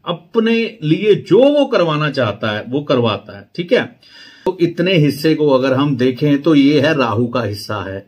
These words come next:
ठीक है। और ये राहु का हिस्सा आपने कहानियों में भी सुना होगा, जब विष्णु जी ने राहु का सर काटा था तो धड़ अलग हो गया था, इतना सा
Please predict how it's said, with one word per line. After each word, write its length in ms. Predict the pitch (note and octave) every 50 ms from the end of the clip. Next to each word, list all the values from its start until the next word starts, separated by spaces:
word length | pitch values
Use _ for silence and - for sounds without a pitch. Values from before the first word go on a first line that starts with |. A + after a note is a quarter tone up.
| _ _ _ _ -
ठीक 180 | C#3+ D3 E3+
है। 140 | G3+ F3 - - - _ _ - - - - - - - -
और 160 | D#3 E3 F3+ G#3
ये 300 | G#3+ A3 A#3 B3 B3 A3
राहु 440 | G3 F3 E3 D#3+ D3+ D#3+ G#3 A#3 A3+
का 240 | G#3 A3+ A3 G#3+ G#3+
हिस्सा 380 | C#3 C#3 D#3+ D#3 D#3 - G#3 F#3+
आपने 720 | D#3+ D3+ D3+ D#3 D3+ - - F3 F3+ F#3 F3+ F3 F3 F3 E3 F3 - -
कहानियों 440 | C#3+ B2 C3 C3 C3+ D3 D#3+ E3+ E3+
में 120 | E3+ F3 E3+
भी 120 | E3+ E3+
सुना 280 | E3+ - B2+ C3 D3+ D#3+
होगा, 500 | C#3+ B2+ A#2+ A2+ G#2+ A#2 B2 C3 B2+ - - - _ _ _ -
जब 680 | A#2+ A2+ C3 D#3+ F3 E3 D3 D3 C#3 C#3 E3 E3+ - - -
विष्णु 440 | A#2+ A2+ C3+ C#3+ C#3+ - G3 G3+ F#3+
जी 180 | D3+ D#3+ E3 C#3
ने 160 | B2 B2 C3+ F3+ - - _ _ - -
राहु 280 | A#2+ B2 A2+ A#2 C#3
का 140 | C#3 D#3 D3
सर 260 | D3 - - E3+ F3 E3+
काटा 340 | D3+ C#3+ B2+ A#2+ B2+ C#3 C3+
था 180 | B2+ C#3+ D#3 D3+ - - - - - - - -
तो 100 | D#3+ D3+ B2+
धड़ 240 | A2 G#2 C#3 D#3+ F3
अलग 280 | E3+ D3 D3 F3+ F3+
हो 140 | D#3 D3+ C3
गया 220 | A#2+ B2+ C3 B2+ A#2
था, 220 | A#2 D3 D3+ - -
इतना 340 | C#3+ - - D3 D3 D3 D3
सा 340 | C#3+ - C#3+ C#3 D3 C#3+